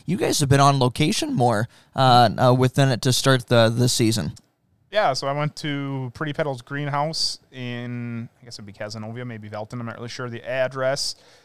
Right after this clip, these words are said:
Speaker 2: That was great. Saw some people that I met, or people that I knew that came to buy popcorn and then bought flowers. And then I met new people that bought flowers and then bought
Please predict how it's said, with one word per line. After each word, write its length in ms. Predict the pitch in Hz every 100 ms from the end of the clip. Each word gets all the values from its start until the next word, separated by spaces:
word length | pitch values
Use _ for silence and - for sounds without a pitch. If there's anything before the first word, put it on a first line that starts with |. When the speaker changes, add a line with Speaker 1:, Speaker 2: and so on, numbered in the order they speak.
| _ _
Speaker 2:
That 60 | 165
was 80 | 160
great. 400 | 170 180 214 -
Saw 140 | 151
some 440 | 143 147 139 131 - _ _ _ _
people 220 | 185 170 156
that 100 | 151
I 60 |
met, 300 | 147 190 185 _
or 320 | 127 131 127
people 240 | 120 175 160
that 100 | 156
I 120 | 135
knew 440 | 151 156 135 175 - 202 _
that 160 | 135 135
came 340 | - 135 135 135
to 420 | 131 123 123 120
buy 180 | 123 117
popcorn 460 | 135 123 - 127
and 80 | 123
then 120 | 113
bought 300 | 113 113 -
flowers. 480 | - 107 92 131 160
And 180 | 131 123
then 160 | 120 120
I 140 | 120
met 320 | 123 127 -
new 80 | 160
people 320 | 165 180 196
that 220 | 170 160 _ -
bought 200 | 120 -
flowers 360 | 131 131 151 143
and 120 | 139
then 140 | 143
bought 220 | 139 156